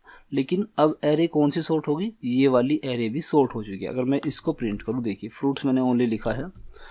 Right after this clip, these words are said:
तो देखिए ये भी क्या है, एप्पल, बनाना, फिग, मैंगो, ऑरेंज, मतलब कि array सॉर्ट होकर यहाँ पर तो स्टोर हो ही गई है, बल्कि जो पहले से array थी वो भी सॉर्ट होकर अब यहाँ फ्रूट्स में है,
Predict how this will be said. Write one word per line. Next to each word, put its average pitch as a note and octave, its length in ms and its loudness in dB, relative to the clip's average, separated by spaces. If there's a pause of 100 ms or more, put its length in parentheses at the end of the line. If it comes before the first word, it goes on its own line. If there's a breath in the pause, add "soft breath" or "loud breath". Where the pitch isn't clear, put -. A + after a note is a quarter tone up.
(200 loud breath)
तो C3+ 60 -8
देखिए A#2+ 260 0
ये C3 60 4
भी C3 120 -2
क्या C3 140 2
है, D3 200 -4
एप्पल, B2 420 0
बनाना, A#2+ 460 0
फिग, A#2+ 280 -6
मैंगो, G#2+ 500 -2
ऑरेंज, G2 360 -4
मतलब C#3+ 380 2 (800 loud breath)
कि F3 80 2 (160)
array D3+ 360 4
सॉर्ट D#3 440 2
होकर C#3+ 300 0
यहाँ C#3 260 0
पर D3+ 160 -4
तो E3 180 -2
स्टोर D#3+ 320 0
हो B2+ 200 0
ही D#3 140 6
गई A#2+ 220 4
है, B2+ 180 -6 (200)
बल्कि C3+ 520 0
जो D#3 240 2 (320)
पहले C#3 300 0
से G#3 280 -2
array D3 280 2 (140)
थी F#3+ 100 0
वो D3 160 0
भी F3+ 160 0
सॉर्ट D#3 360 2
होकर D3 260 2
अब C3+ 200 -4
यहाँ B2+ 260 -4
फ्रूट्स - 420 -6
में A2 120 0
है, - 140 -16